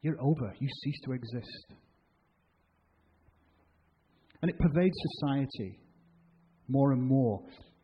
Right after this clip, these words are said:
And the sad thing is that it, it's been spoon-fed to the younger generations. Sure, it's painted with a veneer of optimism, optimism,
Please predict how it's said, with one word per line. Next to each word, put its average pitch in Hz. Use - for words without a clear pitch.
And 139
the 135
sad 180
thing 175
is 151
that 131
it, 135
it's 143
been 147
spoon-fed 143
to -
the 120
younger 117
generations. 101
Sure, 190
it's -
painted 175
with 135
a 135
veneer 131
of 113
optimism, 113
optimism, 107